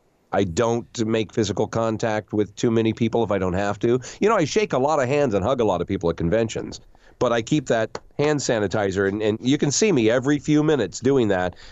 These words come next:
and cognizant of never touching my face. I won't rub my eyes, pick my nose, or pick my teeth, or lick my fingers. And, and it's actually worked for me because, uh, several times I've come back from cons very sick and got laryngitis.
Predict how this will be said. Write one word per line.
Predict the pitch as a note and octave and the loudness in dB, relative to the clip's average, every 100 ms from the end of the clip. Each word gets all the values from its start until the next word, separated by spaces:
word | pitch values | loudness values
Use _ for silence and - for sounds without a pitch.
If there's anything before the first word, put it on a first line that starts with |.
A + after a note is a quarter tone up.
| - | -8
and | G#2 G#2+ | -2 -2
cognizant | A2+ C#3+ C#3+ C3+ D3 | 2 0 2 0 0
of | A2+ E2 | 0 0
never | F#2+ B2 C3+ C3+ D3 | 0 0 0 0 -2
touching | - - C#3+ D3+ C#3+ | -4 -4 -2 0 0
my | C3+ C3 | 2 0
face. | C3+ A#2+ F2+ - - | 0 -2 -2 -12 -6
I | G2 | 0
won't | A#2 A#2+ | 0 2
rub | B2 A#2 | 0 0
my | G#2+ A#2 | 0 0
eyes, | C#3 D3 C3 | 0 -2 -4
pick | - D3 | -4 -2
my | - C3 | 0 0
nose, | B2 A#2+ A#2+ B2 G#2 | 2 2 2 2 0
or | |
pick | G2 - C3+ | -2 -2 -2
my | C3 | 0
teeth, | B2 A#2 G#2+ A2 - - - | 0 0 0 -2 -6 -20 -6
or | F2 | 0
lick | G#2 B2+ B2+ | 2 2 0
my | B2 | -2
fingers. | A#2+ G2+ F2+ F#2 F#2+ - - - _ | 0 -2 0 -2 -2 -8 -20 -20 _
And, | - G2+ G2 A2 | -2 0 0 0
and | A2+ A#2 | 0 0
it's | A2+ | 0
actually | B2+ C3 - D3 D3+ D#3+ D#3+ D#3 D#3+ E3+ | -2 -2 0 2 2 0 -2 -8 -14 -16
worked | - F3 F3+ A3+ - | -10 0 2 0 -2
for | - A2+ | -2 0
me | D2 A#1+ - - - | -2 -8 -10 -20 -2
because, | C3 D3 C3+ B2+ - _ _ | 0 2 0 -2 -16 _ _
uh, | B2+ C3+ | -2 0
several | - E3+ E3 | 0 2 0
times | D3 A2 F2 | 0 -2 0
I've | F#2+ | -2
come | A2+ G2+ | -2 -2
back | G2 F#2+ | -2 -2
from | F#2+ | -4
cons | F2+ G2+ G2+ F2 | 0 0 0 -2
very | E2+ E2 G#2+ B2+ G2+ | -8 -2 0 2 0
sick | E2+ - B1+ A#1+ - - | -4 -4 -4 -4 -12 -8
and | E2+ E2+ | -8 -6
got | E2+ G#2 F#2+ | -2 -2 0
laryngitis. | F2+ D2 C#2+ D2 A#1+ A#1 C2 - | 0 0 0 -2 -2 -2 -4 -6